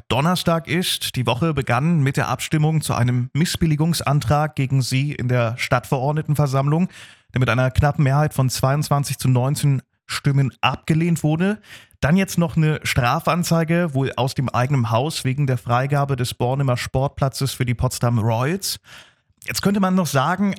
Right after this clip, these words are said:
Anträge gegen einen Oberbürgermeister von der Opposition sind normal. Da wird immer mal politisch mit den Säbeln gerasselt. Aber wie fühlt es sich an, wenn einem aus dem eigenen Haus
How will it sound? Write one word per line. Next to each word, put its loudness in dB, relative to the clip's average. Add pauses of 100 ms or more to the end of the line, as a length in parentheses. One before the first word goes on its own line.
Anträge 0
gegen -2
einen 0
Oberbürgermeister 0
von -2
der -2
Opposition 0
sind 0
normal. 0
Da 0
wird -2
immer 2
mal 0
politisch 0
mit 0
den 2
Säbeln 0
gerasselt. -2 (500)
Aber 0
wie 0
fühlt -2
es -2
sich -6
an, 2
wenn 0
einem 0
aus -2
dem -2
eigenen 0
Haus -2